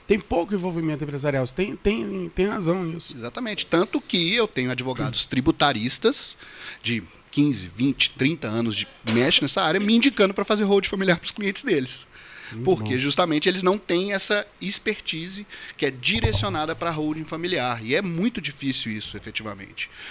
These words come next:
Speaker 2: Porque você tem essa multidisciplinaridade. Você tem que ter um, uma indicação correta, o, o,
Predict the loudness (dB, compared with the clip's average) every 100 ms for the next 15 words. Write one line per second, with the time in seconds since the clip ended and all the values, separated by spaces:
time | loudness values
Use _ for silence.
0 | -14 -10 -6 -2 -2 -4 -4 -6 -6 -6
1 | -6 -4 -4 -6 -4 -6 -4 -6 -6 -10
2 | -10 -8 -10 -10 -10 -12 -14 -20 -20 -20
3 | -8 -6 -6 -6 -2 -2 -4 -12 -16 -10
4 | -4 -4 -2 -2 -2 -4 -6 -4 -4 -2
5 | -2 -2 -2 0 0 -2 -2 0 -2 -6
6 | -12